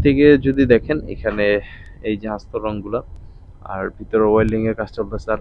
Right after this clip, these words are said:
উপরে ওই চেন কপ্পা দিয়ে আর কি প্লেট প্লেট উঠানো হয় প্লাস নামানো হয়। এই তো, আর তো ওরকম কিছু নাই। আহ, মোটামুটি যতটা পারলাম আপনাদেরকে আমরা আপডেটটা দেখানোর চেষ্টা করলাম Glory of শ্রীনগর তিন লঞ্চটির। আহ, সামনের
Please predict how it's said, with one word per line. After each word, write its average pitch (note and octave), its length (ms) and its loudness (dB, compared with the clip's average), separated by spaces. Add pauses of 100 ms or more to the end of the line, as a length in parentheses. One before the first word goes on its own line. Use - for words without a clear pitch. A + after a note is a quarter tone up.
উপরে - 320 -6
ওই F3 160 0
চেন D3 180 0
কপ্পা C3+ 300 0
দিয়ে A#2+ 160 0
আর A2 120 0
কি A2 80 -12
প্লেট A2 300 -8 (100)
প্লেট A2 160 -4 (100)
উঠানো G#2+ 320 -8
হয় C#3 120 -2 (100)
প্লাস F#2+ 220 -6 (640)
নামানো A2+ 300 2
হয়। - 200 -14 (880)
এই C#3 140 4
তো, B2+ 120 0
আর A#2 180 4
তো C#3+ 80 4 (120)
ওরকম C3 320 2
কিছু C3+ 180 0
নাই। C3+ 200 4
আহ, - 840 4
মোটামুটি A2+ 360 -2
যতটা A2 300 0
পারলাম G#2+ 340 4 (640)
আপনাদেরকে G#2 440 -4
আমরা G#2 180 2
আপডেটটা G#2 520 0
দেখানোর G#2+ 340 2
চেষ্টা A2 280 -2
করলাম G#2+ 340 0 (720)
Glory G#2+ 240 6
of G#2 100 -2
শ্রীনগর G#2 340 -2 (120)
তিন A#2 220 2
লঞ্চটির। G#2 440 0
আহ, - 760 -4
সামনের A#2 460 6